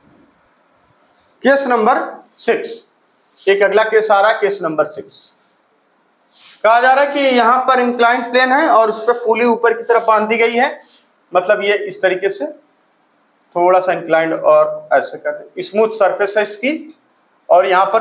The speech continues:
pulley लगा दी गई है और यहाँ एक मास ऐसे रख दिया गया है और यहाँ से ये पुली ऐसे आई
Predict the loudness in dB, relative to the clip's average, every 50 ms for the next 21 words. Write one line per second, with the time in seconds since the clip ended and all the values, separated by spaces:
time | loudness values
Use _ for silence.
0 | -4 -4 -8 -6 -4 0 0 2 2 2 2 0 -2 -6 -10 -12 -14 -14 -16 -20
1 | _ _ _ _ _ _ -20 -20 -20 _ _ _ 2 2 2 2 2 2 2 0
2 | 0 -4 -6 -6 -4 -2 0 2 2 0 -2 -4 -4 0 0 0 0 2 0 2
3 | 2 2 0 -2 -4 -2 -2 -2 -2 -4 -8 -8 -8 -12 _ _ _ _ _ _
4 | _ _ _ _ 2 2 2 2 0 -2 -2 -2 0 2 0 0 0 -2 -4 -4
5 | -4 -4 -4 -2 0 2 4 4 2 2 2 2 2 2 2 0